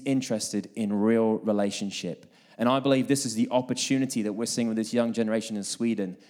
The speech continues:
for them to really know Jesus as their personal savior. Not some affiliation, not some membership to a church,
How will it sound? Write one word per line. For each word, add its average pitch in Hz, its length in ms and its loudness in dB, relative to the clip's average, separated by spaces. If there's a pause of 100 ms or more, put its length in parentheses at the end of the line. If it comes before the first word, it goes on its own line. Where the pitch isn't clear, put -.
(160)
for - 160 0
them 135 320 2
to 131 220 2
really 151 840 8
know 127 540 4 (180)
Jesus 127 520 4
as 107 100 0
their 110 140 2
personal 107 440 -2
savior. 101 640 -2 (600)
Not 135 260 4
some 156 240 2
affiliation, 135 1040 4 (260)
not 139 200 0
some 143 280 4
membership 147 600 2
to 135 100 0
a 127 80 2
church, 123 560 -2